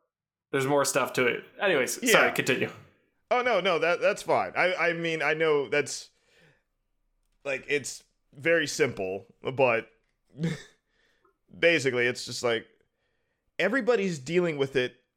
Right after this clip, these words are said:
Speaker 2: as it's happening. And I like that
Speaker 1: Mm-hmm.
Speaker 2: because everybody's like, "Oh, it's just, you know, this is just all in a day's work." But it just ha-, so happens to be on that day,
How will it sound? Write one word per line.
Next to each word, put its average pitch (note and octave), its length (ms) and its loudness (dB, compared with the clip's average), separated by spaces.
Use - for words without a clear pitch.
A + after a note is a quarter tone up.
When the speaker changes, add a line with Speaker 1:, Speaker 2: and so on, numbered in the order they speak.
Speaker 2:
as C#3+ 260 2
it's - 140 0
happening. F#2 680 -2
And D3+ 120 0
I D3+ 80 2
like D#3 380 0
that B2 200 2
Speaker 1:
Mm-hmm. A2+ 80 0
Speaker 2:
because C3 480 2
everybody's A3+ 460 -2
like, D3 360 0
"Oh, C#4+ 300 2
it's B3 160 -8
just, G#3+ 360 -2
you C4+ 80 -2
know, G#3+ 280 2
this B3+ 160 -2
is G#3+ 140 -2
just G#3+ 320 2
all C3+ 200 0
in F3 60 -2
a F3+ 60 4
day's E3+ 300 0
work." B2+ 400 0
But D#3 280 2
it E3 60 4
just G#3+ 220 0
ha-, G#3 240 2
so F3 180 -2
happens D#3+ 260 0
to C#3 80 -12
be C#3+ 120 2
on G#2 180 0
that C3 320 0
day, G2 320 -4